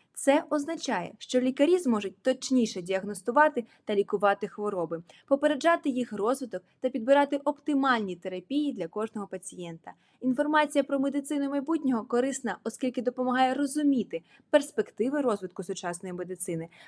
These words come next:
впливає на напрямки наукових досліджень та може сприяти збереженню здоров'я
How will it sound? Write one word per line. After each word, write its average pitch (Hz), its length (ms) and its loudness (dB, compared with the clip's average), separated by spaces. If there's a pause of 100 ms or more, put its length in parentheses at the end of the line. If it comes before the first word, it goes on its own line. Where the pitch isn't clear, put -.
впливає 277 460 8
на 269 140 0
напрямки 254 580 0
наукових 185 500 -6
досліджень 175 480 -10 (220)
та 269 120 -2
може 285 260 0
сприяти 277 480 0
збереженню 208 720 0
здоров'я 190 560 -2